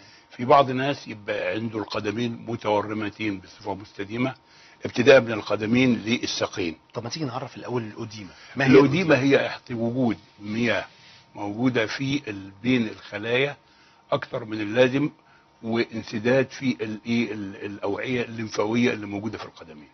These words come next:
Speaker 2: نعم.
Speaker 1: الانسداد في الأوعية ال-، ال-، ال-، ال-، ال-، الليمفاوية اللي موجودة في القدمين دي أحيانا تكون انسداد،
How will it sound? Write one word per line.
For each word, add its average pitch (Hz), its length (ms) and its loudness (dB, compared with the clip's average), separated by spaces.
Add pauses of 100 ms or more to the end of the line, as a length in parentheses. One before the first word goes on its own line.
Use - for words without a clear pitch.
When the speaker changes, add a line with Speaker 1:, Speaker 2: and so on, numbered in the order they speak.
(100)
Speaker 2:
نعم. 82 180 -14 (720)
Speaker 1:
الانسداد 117 500 -4
في 147 100 -8
الأوعية 123 280 2
ال-، 139 160 -2
ال-، 117 300 -6
ال-، 107 400 -4
ال-، 101 240 -10
ال-، 101 240 -8
الليمفاوية 104 720 -4
اللي 110 140 -6
موجودة 110 320 -6
في - 80 -10
القدمين 110 500 -8
دي - 80 -4
أحيانا 123 360 0
تكون 117 220 -6
انسداد، 113 480 0